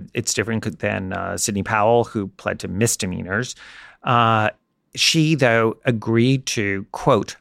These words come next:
"fully cooperate," unquote. She agreed to meet, uh, and be prepared by and, and give interviews repeatedly to the Georgia prosecutors.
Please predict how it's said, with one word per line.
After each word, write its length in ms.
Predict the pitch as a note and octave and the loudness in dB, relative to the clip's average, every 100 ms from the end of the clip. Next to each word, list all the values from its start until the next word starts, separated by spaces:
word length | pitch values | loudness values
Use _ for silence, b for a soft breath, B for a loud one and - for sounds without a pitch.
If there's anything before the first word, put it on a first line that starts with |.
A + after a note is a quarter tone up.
| _ | _
"fully 480 | - - B2 A#2+ | -4 2 4 4
cooperate," 640 | A#2 - A#2+ G#2+ - G2 - _ - | 0 0 0 0 -2 -6 -8 _ 0
unquote. 540 | A2 A2+ - F#2+ - - | 4 4 2 -6 -6 -8
She 180 | - | -2
agreed 420 | A#2 G#2 A2 A2+ A2+ | 0 0 0 0 -2
to 140 | A#2+ | -4
meet, 600 | G#2+ G#2 A#2 C3 - - - b b _ - - - - | -2 0 2 2 0 -6 -12 b b _ -20 -20 -12 -2
uh, 220 | A#2 G#2 | 0 0
and 140 | - A2+ | 0 0
be 100 | A2 | 0
prepared 580 | - G#2 - B2+ B2 A#2+ | -4 -10 -2 2 2 2
by 220 | G2+ G2 | -4 -4
and, 240 | F#2+ F#2 F#2+ | -6 -8 -10
and 180 | G#2 G2 | -6 -4
give 140 | G#2 G2+ | -4 -2
interviews 760 | C3 C3 A2+ G2+ F#2+ F#2+ F#2 - B B B | 0 0 -2 -4 -4 -4 -4 -8 B B B
repeatedly 600 | A2 G#2 B2 G#2+ F#2 G2 | -4 0 0 0 0 -4
to 340 | F#2+ - G#2 G2 | -6 -6 -4 -4
the 120 | G2 | -6
Georgia 360 | F#2 G2 F#2 G2 | -4 -6 -6 -4
prosecutors. 920 | - A2+ - - - G#2+ - G#2+ | 0 0 0 -4 -8 -10 -8 -10